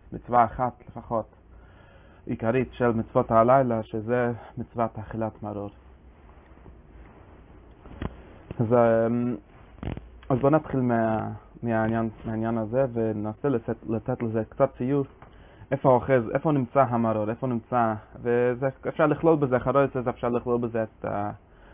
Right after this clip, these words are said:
כל הקערה ששמים על זה שישה או שבעה דברים. אמ, אפשר לכלול בזה אולי עוד דברים ש-, שהחסרנו, יש עוד עניין של רחיצה, של ה-,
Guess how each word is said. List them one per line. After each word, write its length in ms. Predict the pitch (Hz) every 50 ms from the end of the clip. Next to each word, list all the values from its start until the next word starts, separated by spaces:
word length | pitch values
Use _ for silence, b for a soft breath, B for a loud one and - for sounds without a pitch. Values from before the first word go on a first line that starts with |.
| b b
כל 180 | - - 135 127
הקערה 540 | 123 117 - 117 113 113 123 131 135 131 123
ששמים 600 | 117 - - 113 113 110 - - 113 110 113 113
על 80 | 113 110
זה 340 | 104 107 110 110 107 110 110 107 110 110 110 -
שישה 420 | 113 110 - 117 113 117 117 113 113 110 110 110
או 60 | 104
שבעה 360 | - - 110 110 117 110 113
דברים. 400 | 110 104 110 113 113 123 127 117 110 - B B B B B B B B B B B B B B B B - - -
אמ, 580 | 127 127 123 123 120 117 117 117 117 120 113 - - - - - -
אפשר 200 | 120 - 135 127
לכלול 280 | 123 117 - 131 127
בזה 200 | 123 123 113 123
אולי 200 | 117 117 113 113
עוד 140 | 110 113 127
דברים 260 | 127 127 139 131 127
ש-, 120 | 117 - 131 120 120 117 113 110
שהחסרנו, 720 | 104 - 120 117 110 - - 127 123 120 120 117 110 110
יש 160 | 110 110 - 113
עוד 140 | 110 110
עניין 260 | 113 110 113 113 113 104
של 180 | - 110 110
רחיצה, 540 | 110 110 107 - 110 107 - - 139 131 127
של 220 | 117 - 110 107 107
ה-, 360 | 107 104 104 104 104 104 107